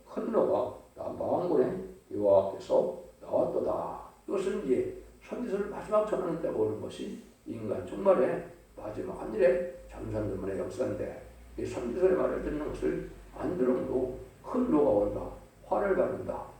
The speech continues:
심판을 받는다, 이 말입니다. 멸망하게 된다는 것이죠. 유일하게 인간 영혼에는 이런 말씀을 읽고 듣고 지켜야만 살아서 세세가는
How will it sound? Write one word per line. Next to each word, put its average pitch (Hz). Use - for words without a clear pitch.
심판을 170
받는다, -
이 -
말입니다. 101
멸망하게 104
된다는 92
것이죠. -
유일하게 98
인간 98
영혼에는 -
이런 117
말씀을 101
읽고 185
듣고 185
지켜야만 -
살아서 120
세세가는 -